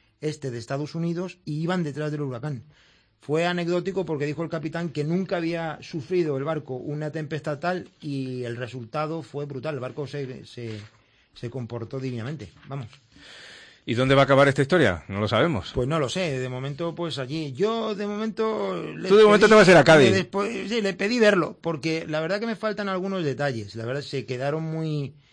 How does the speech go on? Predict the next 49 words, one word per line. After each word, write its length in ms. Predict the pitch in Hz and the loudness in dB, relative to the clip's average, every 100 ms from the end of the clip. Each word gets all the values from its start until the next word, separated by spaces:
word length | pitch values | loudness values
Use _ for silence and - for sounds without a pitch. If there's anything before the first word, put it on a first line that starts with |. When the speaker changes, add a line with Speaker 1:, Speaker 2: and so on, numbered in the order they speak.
| _ _ _ | _ _ _
Speaker 1:
sorprendidos, 600 | - 127 127 131 165 143 | -12 -10 -6 -4 -4 -4
porque 200 | - 107 | -8 -10
bueno, 260 | 135 175 147 | -6 -6 -6
con 160 | 123 123 | -10 -12
mucha 440 | 123 143 180 190 | -10 -10 -8 -8
información, 560 | 190 180 175 170 180 180 | -8 -8 -8 -8 -8 -8
aunque 180 | 160 | -8
sea 140 | 151 165 | -10 -10
en 60 | |
internet 400 | 165 156 156 160 | -10 -10 -8 -10
y 80 | 156 | -10
tal, 200 | 156 160 | -10 -10
pero 220 | 147 131 117 | -8 -10 -6
claro, 340 | 147 127 104 - _ _ - | -6 -6 -10 -16 _ _ -12
in 140 | 151 123 | -8 -6
situ 480 | - 143 156 160 - _ _ | -6 -6 -2 -4 -4 _ _
lo, 220 | 135 127 113 | -12 -10 -10
lo 140 | 113 | -8
ves, 340 | 117 110 - - | -8 -10 -12 -16
lo 140 | 107 | -12
ves 160 | 110 107 | -10 -10
bien. 220 | 120 110 110 | -10 -12 -12
Y 80 | |
nada, 220 | 117 123 151 | -12 -12 -12
me 80 | 131 | -12
dijeron 340 | 113 123 127 | -12 -12 -12
que 120 | 131 | -12
sí, 140 | 113 180 | -12 -12
que 120 | 123 | -10
no 60 | 113 | -10
había 160 | 117 | -10
ningún 240 | 123 123 120 | -10 -12 -12
problema. 400 | 131 151 175 196 _ _ _ _ _ _ _ - | -8 -8 -8 -10 _ _ _ _ _ _ _ -6
Y, 840 | 165 160 156 151 143 135 131 - _ _ | -2 0 0 -2 -4 -6 -8 -12 _ _
y 100 | 160 | -4
la 120 | 147 | -2
verdad 300 | 147 147 185 180 | -2 -2 -6 -4
que 160 | 196 | -6
es 320 | 180 - - - | -6 -10 -12 -10
que 300 | 139 131 120 | -8 -8 -8
tiene 260 | 151 170 | -8 -8
que 100 | 156 139 | -8 -10
ser 180 | 156 | -8
una 140 | 147 143 | -8 -8
maravilla 460 | 135 139 143 156 | -6 -6 -6 -8
poderlo 460 | 113 127 135 127 123 | -8 -8 -6 -6 -6
ver 180 | 123 117 | -8 -8
por 160 | 110 107 | -10 -10
dentro. 320 | 107 101 | -12 -14